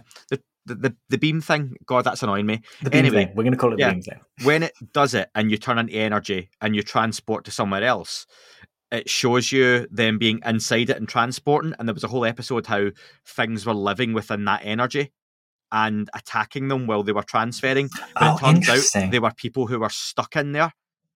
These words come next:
Speaker 1: and they had to eventually grab them and get them out. And it was like that whole idea of something else living in an energy that we can't see,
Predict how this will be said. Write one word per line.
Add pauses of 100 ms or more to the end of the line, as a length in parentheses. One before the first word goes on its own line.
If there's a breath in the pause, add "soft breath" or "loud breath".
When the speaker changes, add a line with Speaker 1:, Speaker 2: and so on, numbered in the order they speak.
(200)
Speaker 1:
and
they
had
to
eventually
grab
them
and
get
them
out.
And
it
was
like
that
whole
idea
of
something
else
living
in
an
energy (240 soft breath)
that
we
can't
see,